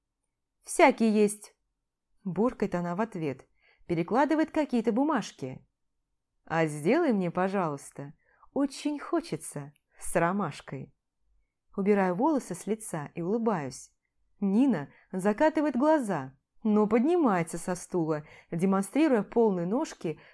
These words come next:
в светлых чулках, округлый зад, обтянутый атласной тканью. Мне определенно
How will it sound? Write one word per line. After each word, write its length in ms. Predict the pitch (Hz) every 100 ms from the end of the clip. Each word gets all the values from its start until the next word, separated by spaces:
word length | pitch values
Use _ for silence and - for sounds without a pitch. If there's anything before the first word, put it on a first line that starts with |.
| -
в 60 |
светлых 420 | - 320 330 311 -
чулках, 680 | 339 320 - 185 139 - _ _ _
округлый 520 | 196 - 226 180 170
зад, 360 | 170 233 311 -
обтянутый 600 | 185 - - 294 240 - 156
атласной 600 | - 170 165 156 - 214
тканью. 580 | - 220 151 135 131 - _ _ _ -
Мне 260 | 175 170
определенно 840 | 165 160 147 156 156 262 202 131